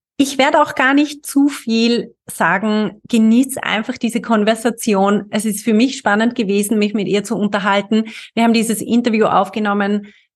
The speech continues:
ungefähr sechs Monate, nachdem sie mit ihrem Coaching-Jahr fertig war. Also sie war in meinem zwölf Monate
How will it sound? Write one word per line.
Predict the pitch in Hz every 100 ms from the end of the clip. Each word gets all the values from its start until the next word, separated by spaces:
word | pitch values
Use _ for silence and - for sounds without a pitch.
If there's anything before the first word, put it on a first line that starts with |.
| _ 240
ungefähr | 247 254 254 262 247 247
sechs | 247 262 254 -
Monate, | 226 240 320 330 349
nachdem | 311 262 _ 214 226 320
sie | 339 330
mit | 311 -
ihrem | 240 233 233
Coaching-Jahr | 220 240 233 247 294 285 277 190 170 185 220
fertig | - 185 - 302 311
war. | 247 254 370
Also | - 214
sie | 214 226
war | 202
in | 151 220
meinem | 196 190 202
zwölf | 202 - 185 220 220
Monate | 202 214 220 226 214